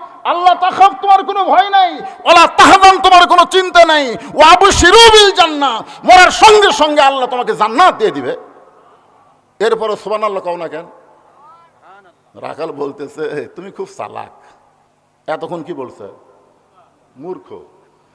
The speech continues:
এবার রাখাল বলতেছে, "আসলেই তুমি খুব চালাক, মরার পরে জান্নাত পাবো, এই বাকি কথা তুমি ভালোই বলতেছো, কিন্তু হযরত উমরকে এক নজর দেখতে পাবো, এই নগদ কথা বলতে তোমার কোন জায়গাত বাজে?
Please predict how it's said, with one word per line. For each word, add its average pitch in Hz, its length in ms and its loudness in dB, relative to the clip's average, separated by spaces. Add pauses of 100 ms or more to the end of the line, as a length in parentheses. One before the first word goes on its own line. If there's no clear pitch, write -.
(280)
এবার 175 220 -12
রাখাল 170 320 -12
বলতেছে, 180 540 -16
"আসলেই 208 400 -20
তুমি 185 160 -20
খুব 160 240 -20
চালাক, 117 320 -18 (680)
মরার 269 520 -2
পরে 240 260 -8
জান্নাত 190 400 -8 (100)
পাবো, 139 360 -8 (280)
এই 175 100 -6
বাকি 190 420 -8
কথা 175 220 -6
তুমি 180 220 -10
ভালোই 143 340 -10
বলতেছো, 117 520 -14 (280)
কিন্তু 185 180 -8
হযরত 196 560 -2
উমরকে 277 440 -2
এক 208 240 -6
নজর 190 300 -12
দেখতে 165 340 -16
পাবো, 143 400 -14 (220)
এই 175 120 -10
নগদ 226 420 -2 (100)
কথা 196 180 -10
বলতে 175 300 -12
তোমার 156 260 -14
কোন 180 220 -16
জায়গাত 131 300 -12
বাজে? 104 260 -16